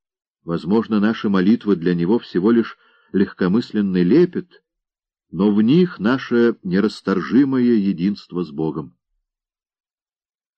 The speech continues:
«Вы правы, владыка», — проговорил Авдий, стоя в дверях.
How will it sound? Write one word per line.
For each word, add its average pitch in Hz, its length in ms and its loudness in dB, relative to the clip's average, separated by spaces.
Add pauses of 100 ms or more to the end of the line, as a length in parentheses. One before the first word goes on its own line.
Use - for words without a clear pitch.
(160)
«Вы 101 180 0
правы, 110 420 2
владыка», — 82 600 -2 (400)
проговорил 82 560 0
Авдий, 95 380 -2
стоя 82 360 -4
в 73 60 -12
дверях. 71 500 -8